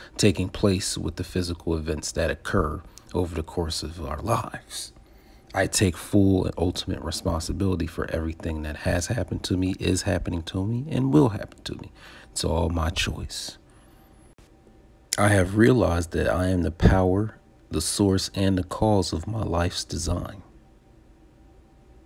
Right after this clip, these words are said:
Do you, do you feel how liberating that is to know that you can now get back into your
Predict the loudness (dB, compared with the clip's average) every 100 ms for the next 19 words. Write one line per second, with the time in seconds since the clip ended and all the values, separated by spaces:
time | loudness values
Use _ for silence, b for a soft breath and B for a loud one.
0 | -8 0 4 4 4 -2 2 4 6 4
1 | 0 2 4 6 4 2 4 2 2 4
2 | 4 2 2 2 0 -2 -4 -2 0 0
3 | 0 -2 -2 -2 -2 0 0 0 0 -2
4 | -4 B B B B -2 0 2 0 0
5 | -4 -4 -2 0 0 0 0 0 0 -2
6 | -4 -6